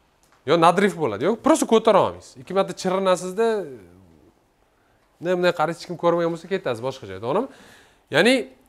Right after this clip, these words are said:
e, sal boshlash jarayonida o'zingiz qattaligingizni test orqali tushunib olasiz. Da, ketdik. Bitta narsa bor, a, mana bunaqa effekt bor. Dunning-Kruger effekti deyiladi. To'qson to'qqizinchi yilda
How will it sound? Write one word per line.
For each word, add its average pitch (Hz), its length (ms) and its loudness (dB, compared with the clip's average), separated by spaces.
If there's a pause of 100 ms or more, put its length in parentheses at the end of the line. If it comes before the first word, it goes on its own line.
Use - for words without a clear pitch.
(240)
e, 123 160 -6 (560)
sal 233 320 4 (640)
boshlash 202 400 2
jarayonida 208 560 2 (160)
o'zingiz 220 320 0
qattaligingizni 196 800 -8
test 220 240 -4
orqali 196 320 0
tushunib 160 240 -4
olasiz. 104 300 -10 (1600)
Da, 131 120 0 (180)
ketdik. - 220 -12 (720)
Bitta 226 180 2
narsa 208 320 2
bor, 254 240 4 (260)
a, 120 320 -2
mana 151 180 0
bunaqa - 200 -8
effekt 165 320 -4
bor. 262 140 2
Dunning-Kruger 202 880 0
effekti 143 440 -8
deyiladi. 165 440 -6 (180)
To'qson 185 240 -4
to'qqizinchi 185 480 -6
yilda 220 240 -4